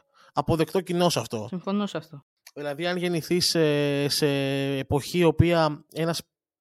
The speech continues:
Speaker 1: προηγούμενης εποχής καλλιτέχνης έχει κάνει κάτι κακό,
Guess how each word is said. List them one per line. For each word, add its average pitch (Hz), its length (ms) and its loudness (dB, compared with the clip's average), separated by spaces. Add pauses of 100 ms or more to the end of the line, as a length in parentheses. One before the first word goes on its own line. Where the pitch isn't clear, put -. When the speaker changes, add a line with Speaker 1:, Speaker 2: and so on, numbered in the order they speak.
(240)
Speaker 1:
προηγούμενης 160 580 2
εποχής 143 540 -6
καλλιτέχνης 139 680 -2 (260)
έχει 143 200 -6
κάνει 156 200 -2
κάτι 160 180 -2
κακό, 143 460 0